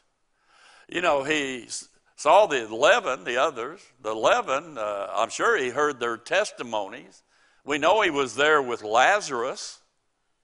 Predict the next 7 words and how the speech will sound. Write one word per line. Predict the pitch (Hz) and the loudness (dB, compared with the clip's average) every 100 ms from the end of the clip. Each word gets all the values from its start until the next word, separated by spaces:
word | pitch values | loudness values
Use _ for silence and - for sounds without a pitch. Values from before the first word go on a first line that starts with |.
| _ _ _ _ _ | _ _ _ _ _
the | - | -10
one | 120 147 143 | -2 0 0
whom | 131 127 117 | -2 -10 -10
Jesus | 110 139 113 107 | -8 -8 -10 -12
loved, | 120 139 107 120 | -4 -2 -2 -4
I | 101 | -4
believe. | 95 92 92 101 208 | -4 -8 -10 -10 -14